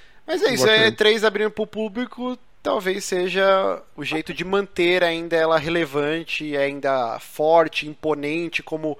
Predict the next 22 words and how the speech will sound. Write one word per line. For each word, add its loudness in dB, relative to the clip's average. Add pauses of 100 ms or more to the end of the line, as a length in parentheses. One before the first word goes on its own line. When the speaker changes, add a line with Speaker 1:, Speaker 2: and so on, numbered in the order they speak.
(280)
Speaker 1:
o -8
grande, 4
Speaker 2:
É. 2
Speaker 1:
a 2
grande 0
semana -2
que -12
para 4
e -2
aí -2
você -6
vai 2
ver -2
matéria -2
na -2
Globo, -2 (380)
to-, 2
todos 4
Speaker 2:
E 6
Speaker 1:
os 8
outros 6
grandes 0